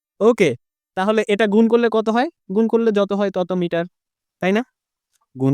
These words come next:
করলে যত হয় তত মিটার। তাহলে মোট অতিক্রান্ত পথ কত? অতএব মোট অতিক্রান্ত পথ কত হবে?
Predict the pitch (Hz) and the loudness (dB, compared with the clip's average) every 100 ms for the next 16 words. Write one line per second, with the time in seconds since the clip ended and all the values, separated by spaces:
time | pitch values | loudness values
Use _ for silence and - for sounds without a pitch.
0 | 139 151 214 339 - 156 170 196 220 240 | 0 2 2 2 -2 -4 -2 0 0 0
1 | 240 233 220 220 _ _ _ 226 240 202 | 2 0 2 -2 _ _ _ 0 2 4
2 | 254 285 233 240 240 240 226 214 - 160 | 4 2 0 0 0 2 2 0 0 -2
3 | 123 110 _ _ 139 143 165 165 170 175 | -2 -8 _ _ -6 0 4 4 4 2
4 | - _ _ _ _ _ _ 123 127 131 | -4 _ _ _ _ _ _ 0 4 4
5 | 135 135 135 - - _ _ _ _ _ | 4 2 -2 -12 -20 _ _ _ _ _
6 | _ _ _ _ 170 208 202 190 180 180 | _ _ _ _ -2 2 4 2 2 0
7 | 170 165 185 196 190 151 | 0 0 0 0 0 0